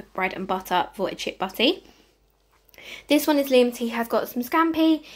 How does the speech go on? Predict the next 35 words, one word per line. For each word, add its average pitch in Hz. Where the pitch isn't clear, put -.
He 302
also 285
has 240
some 233
bread. 208
He 233
has 220
two 269
slices, 247
some 277
homemade 302
chips, 233
and 226
then 208
we'll 220
have 208
it 185
with 190
tartar 269
sauce, 214
and 196
Liam 202
will 196
have -
it -
with -
ketchup -
as 262
well, 370
and 226
that 220
is 226
our 240
dinner 370
tonight. 190